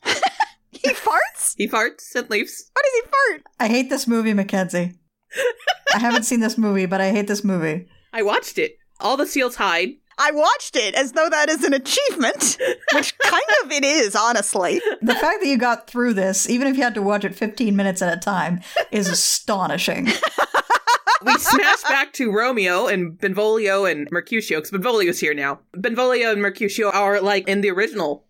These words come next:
Speaker 2: So we're following canon, guys. They're trying to cheer Romeo up, and Mercutio says, and I, I'm just gonna read quote for quote.
Speaker 1: Okay.
Speaker 2: "Now word has come to me that the Capulets are having a party tonight. What doth thou say we crash it?" Romeo finally speaks, and he goes,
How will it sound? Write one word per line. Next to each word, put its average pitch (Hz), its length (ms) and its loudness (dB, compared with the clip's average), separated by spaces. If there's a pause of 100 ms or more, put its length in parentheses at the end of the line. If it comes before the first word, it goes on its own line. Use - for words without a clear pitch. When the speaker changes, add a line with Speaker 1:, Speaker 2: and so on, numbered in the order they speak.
Speaker 2:
So 220 180 0
we're 233 140 2
following 262 420 2
canon, 208 400 -2
guys. 143 480 -4 (140)
They're 190 120 -2
trying 269 200 0
to 233 40 -4
cheer 233 220 0
Romeo 190 320 0
up, 202 400 0
and 196 160 -2
Mercutio 208 880 0 (300)
says, 202 420 0
and 214 100 0
I, 226 220 0
I'm 359 180 0
just 285 160 -8
gonna 220 200 -2
read 190 240 -2
quote 202 240 -2
for 180 100 -6
quote. 147 380 -2 (180)
Speaker 1:
Okay. 233 320 -2 (260)
Speaker 2:
"Now 226 200 0
word 311 240 0
has 403 180 0
come - 240 0
to 330 140 -4
me 233 100 2
that 208 160 -4
the - 60 -6
Capulets 311 480 -2
are - 40 0
having 240 240 -2
a 214 60 -2
party 349 380 -4
tonight. 196 340 -2
What 254 300 -2
doth 277 280 -2
thou 240 280 -2
say 240 340 -2
we 226 140 -6
crash 247 500 -2
it?" - 320 -4 (220)
Romeo 294 500 0
finally 233 380 0
speaks, 214 420 -2
and 220 80 -2
he 202 60 0
goes, 185 460 -2